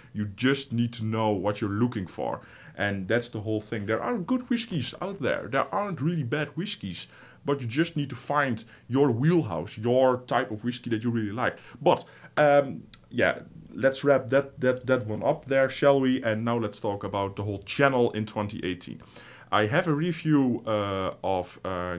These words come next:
Glenfiddich eighteen-year-old. That one will be coming, uh, online next. Um, but yeah, now I'm gonna review all of, uh, these, I, I,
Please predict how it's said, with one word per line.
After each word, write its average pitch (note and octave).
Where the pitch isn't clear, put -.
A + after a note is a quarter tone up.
Glenfiddich G2+
eighteen-year-old. C#3
That B2
one A2+
will G#2+
be G#2
coming, G2
uh, -
online F#2
next. A#2
Um, G#2
but G#2+
yeah, G2
now G#2
I'm G#2+
gonna G2+
review G2+
all G2
of, -
uh, E2+
these, G#2
I, G#2+
I, G#2